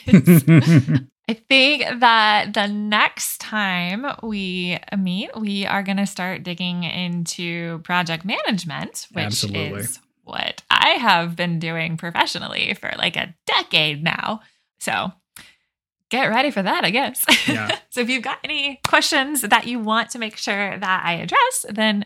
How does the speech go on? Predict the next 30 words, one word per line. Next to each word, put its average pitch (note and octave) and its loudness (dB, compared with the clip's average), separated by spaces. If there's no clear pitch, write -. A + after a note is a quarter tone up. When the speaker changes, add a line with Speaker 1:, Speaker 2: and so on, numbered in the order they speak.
Speaker 1:
again, A3 -6
please C4 -4
reach B3 -2
out. D#4 -2
Let A#3 0
me B3+ -2
know. C#4 -2
Speaker 2:
Yeah. A2+ -12
Speaker 1:
I G3+ -2
can G#3 -4
add A3 4
'em A3 -2
into A3+ -2
the A3 -6
notes, B3+ -8
and G3 -2
maybe G#3 0
I'll G#3+ 0
show - -6
up - -2
with - -12
ten F3 -6
pages - -10
of G#3+ -12
notes - -10
this - -12
time. - -14
We'll G#2+ -10
Speaker 2:
Yeah. C#3+ -4
Speaker 1:
see. - -10